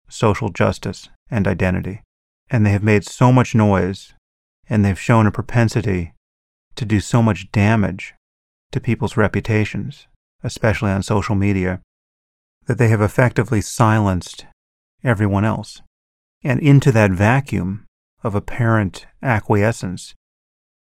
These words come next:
they have rammed through one proposal after another that has in fact changed the way institutions run. Everything from elementary schools to colleges to H R departments,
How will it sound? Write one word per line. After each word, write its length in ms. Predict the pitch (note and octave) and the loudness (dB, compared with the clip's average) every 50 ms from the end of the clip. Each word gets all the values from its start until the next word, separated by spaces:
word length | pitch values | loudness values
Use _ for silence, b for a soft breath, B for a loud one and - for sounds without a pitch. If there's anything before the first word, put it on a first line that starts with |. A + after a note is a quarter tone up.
| _ _ - | _ _ -2
they 120 | B2+ G#2+ | 0 0
have 200 | F#2 A2 G2+ G#2 | 0 0 -2 -2
rammed 520 | G#2+ G#2 G#2+ G#2+ A2 A2+ A#2+ A#2 A2 G#2+ | -2 2 2 4 4 4 4 4 2 0
through 440 | - - - B2+ B2 A#2+ A2+ G#2 G2 | -2 -8 -2 0 2 4 4 2 2
one 400 | F#2 F2 F#2+ G#2+ A2+ A2+ A2 G#2+ | 0 0 2 2 2 4 2 0
proposal 600 | G2+ A#2 G#2 - - A#2 A2 A2 G2 G#2+ G#2 F#2+ G2 | 0 -2 -6 -2 0 0 0 0 0 0 -2 0 0
after 340 | G2 G#2 G2 - - G#2+ | 0 0 -2 -2 -2 -2
another 520 | G2 F#2+ F#2+ A2 A2+ G2 G2 F#2 F#2 F#2+ - _ _ _ _ _ _ _ _ - | -2 0 0 0 0 0 -2 -4 -4 -6 -8 _ _ _ _ _ _ _ _ -8
that 160 | - - - | -6 -6 -6
has 340 | - F2 C3 C#3 D3 C3+ A#2+ | -4 -2 0 2 2 2 4
in 120 | B2 A2 | 2 0
fact 440 | F#2+ - - A#2 A2+ A2 G#2+ - - | 0 0 0 0 0 0 -2 -4 -8
changed 720 | - - - - B2 A#2+ B2 A2+ G#2 G2 F#2+ F#2 - - _ - | -14 -8 -2 0 2 2 2 2 2 0 -2 -4 -8 -14 _ -6
the 80 | - A#2+ | -4 -2
way 400 | G2 G#2 G#2 G2+ G2+ G#2 G#2 A2 | 0 2 2 2 2 0 -2 -2
institutions 960 | - B2+ A#2+ G#2 - - G#2 - - A2 G#2 - - A2+ G2 F#2+ F#2 - - - _ | -2 -2 -2 -2 -2 -6 -12 -8 -6 -6 -6 -4 -4 -4 -2 -4 -4 -8 -12 -20 _
run. 460 | - A2+ G#2+ B2 B2+ A2+ F#2 - B2+ - _ _ _ _ _ _ _ _ _ _ _ _ - | -6 -2 2 2 2 2 0 -6 -10 -14 _ _ _ _ _ _ _ _ _ _ _ _ -6
Everything 360 | A#2 C3+ A#2 A2 A2 A#2 G#2 | -2 0 0 2 2 2 2
from 320 | - A#2 G#2 G2 G2 F#2 - - | 2 0 -2 -2 -2 -4 -4 -2
elementary 500 | C3 B2 A#2+ A2+ A2 A2+ A2+ - B2+ A2+ | -2 0 2 4 4 4 2 2 0 -2
schools 600 | - - - - A#2 G#2+ G#2+ G#2+ G#2+ G#2+ G#2 - | -2 -4 -4 -2 0 0 0 -2 -2 -4 -6 -8
to 100 | - B2+ | -8 -10
colleges 840 | B2+ - - B2 A#2 A2+ A2+ A2+ G2 G2+ G#2 G#2 G2+ G2+ G2 G2+ - - | -8 -4 0 2 2 4 2 0 0 0 -2 -2 -2 -4 -6 -10 -14 -18
to 440 | - - - G2+ F#2+ F#2 F#2 - - _ _ _ _ _ _ _ _ _ _ - | -12 -8 -6 -6 -4 -6 -8 -10 -14 _ _ _ _ _ _ _ _ _ _ -2
H 260 | D#3+ B2+ A2+ - - | 0 0 0 2 2
R 180 | A#2+ A2+ A#2 A2+ | 4 4 4 2
departments, 840 | G#2 - - A#2+ G#2+ G#2+ - - G#2 G#2 G2+ G2 - - - - | 0 0 0 2 2 2 2 -2 -2 -2 -4 -4 -6 -14 -20 -20